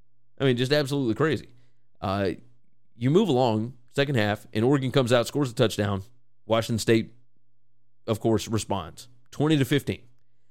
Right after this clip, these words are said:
Well, then Washington State drives down the field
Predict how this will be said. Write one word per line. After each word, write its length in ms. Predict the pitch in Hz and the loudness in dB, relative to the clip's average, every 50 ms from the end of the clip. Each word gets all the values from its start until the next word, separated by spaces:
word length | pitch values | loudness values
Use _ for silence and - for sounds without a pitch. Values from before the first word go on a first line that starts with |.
| - - - - - - - - - - - - - - - - | -20 -20 -20 -20 -20 -20 -20 -20 -20 -20 -20 -20 -20 -20 -20 -2
Well, 100 | - 127 | 0 4
then 140 | 160 240 240 | 4 4 4
Washington 320 | 233 226 220 - 220 196 | 4 2 2 2 0 -2
State 360 | 170 - 202 196 185 - - - - - - - | 0 2 4 4 4 4 2 -10 -20 -20 -18 -8
drives 300 | 117 120 151 147 143 123 | 0 2 2 4 4 2
down 180 | 117 131 127 123 | 2 2 2 2
the 60 | 123 | 0
field 360 | 135 214 247 254 254 233 226 | 0 0 0 0 0 -2 -8